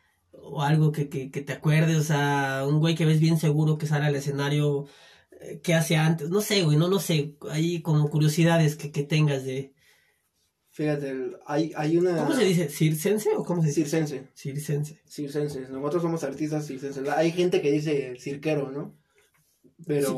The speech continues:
Speaker 1: yo tenía eso, no, cirquero no tenía en mente. Tenía en mente circense... y no sé qué otra, pero sí es circense, ¿no? Qué, qué
Speaker 2: Es
Speaker 1: bueno que
Speaker 2: circense.
Speaker 1: está más
Speaker 2: Nosotros sí es, o sea, nosotros somos artistas circenses.
Speaker 1: Ok, ok.
Speaker 2: Y la gente que dice el cirquero, no,
Speaker 1: Sí.
Speaker 2: cirquero es la persona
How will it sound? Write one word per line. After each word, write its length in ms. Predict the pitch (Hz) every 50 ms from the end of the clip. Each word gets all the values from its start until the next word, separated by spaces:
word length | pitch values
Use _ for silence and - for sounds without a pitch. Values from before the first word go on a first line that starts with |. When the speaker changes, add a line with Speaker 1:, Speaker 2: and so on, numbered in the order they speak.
| 180
Speaker 1:
yo 100 | 196 226 -
tenía 180 | 320 302 294
eso, 160 | 269 262 240
no, 240 | 170 196 214 208 202
cirquero 340 | - 240 226 226 - 302 330
no 140 | 294 285 285
tenía 200 | 277 254 240 233
en 40 | 226
mente. 320 | 208 190 180 160 - 143
Tenía 540 | 135 - 170 180 208 214 240 262 262 - - - _ _ _ _ _ _ _ _ _ _ _ _ _ -
en 240 | 165 156 160 175
mente 400 | 185 185 190 - 208 214 208 -
circense... 880 | - - 175 151 156 151 - 202 196 208 220 - 226 233 262 403 - - _ _ _ _ _ _ _ _ _ _ _ _ _ _ _ - - _ _ _ _ _ _ _ _ _ _ _ _ _ _ _ _ _ _ _ _ _ _ - -
y 140 | - 143 147
no 100 | 156 170
sé 120 | 165 202
qué 100 | - 180
otra, 240 | 156 151 139 127 -
pero 260 | - 131 135 123 127 - _
sí 160 | - - 185
es 80 | 185 -
circense, 380 | 180 160 151 151 127 - -
¿no? 140 | - 156 175
Qué, 200 | - - 143 151
qué 100 | - 170
Speaker 2:
Es 60 | 165
Speaker 1:
bueno 40 | 160 156
que 60 | 160 165
Speaker 2:
circense. 240 | 143 160 151 147
Speaker 1:
está 100 | 135 127
más 100 | 131 139
Speaker 2:
Nosotros 260 | 139 147 165 180 180 165
sí 80 | 160
es, 180 | 139 139 - -
o 220 | - 135 139 139
sea, 240 | 135 147 151 147 139 - 143
nosotros 400 | 143 139 143 170 185 180 202 196
somos 200 | 190 175 175 165
artistas 360 | 151 143 143 143 - 160 147
circenses. 500 | - 151 139 - - 147 139 139 - -
Speaker 1:
Ok, 200 | 139 135 139 - - 117 - - -
ok. 120 | 147 147 147 127 - - _ _
Speaker 2:
Y 180 | - 147 143 143
la 120 | 143 139
gente 280 | 143 151 156 156 175 180
que 80 | 175 156
dice 240 | 147 151 151 175 160
el 600 | 143 135 127 127 127 - - - - - - _ _
cirquero, 580 | - - 156 143 147 143 156 156 160 175 185 185
no, 100 | 165 131
Speaker 1:
Sí. 100 | - 147
Speaker 2:
cirquero 680 | 143 151 143 143 143 147 156 175 180 190 202 208 208 - -
es 220 | 147 143 143 151
la 140 | 160 156 151
persona 680 | 147 127 - - - - 170 165 170 180 185 208 214